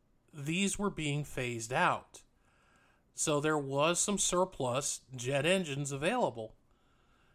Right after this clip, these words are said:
And that's what the New York Central Railroad got and placed on top of this rail car to power it down the track. Now, this does sound a little bit like a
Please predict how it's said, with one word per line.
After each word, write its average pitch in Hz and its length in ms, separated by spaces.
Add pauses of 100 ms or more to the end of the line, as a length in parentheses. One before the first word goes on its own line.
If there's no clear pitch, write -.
(180)
And 165 220
that's 180 240
what 202 140
the 208 80
New 170 120
York 165 220
Central 139 320
Railroad 120 420 (520)
got 127 420 (140)
and 135 200
placed 147 440
on 147 240
top - 800
of 147 420
this 139 460 (520)
rail 233 360
car 120 400 (880)
to 170 280
power 202 560
it 151 120
down 147 240
the 139 60
track. - 640 (540)
Now, 147 200
this 180 260
does 220 400
sound 190 420
a 147 80
little 165 300
bit 151 320
like 139 340
a 127 460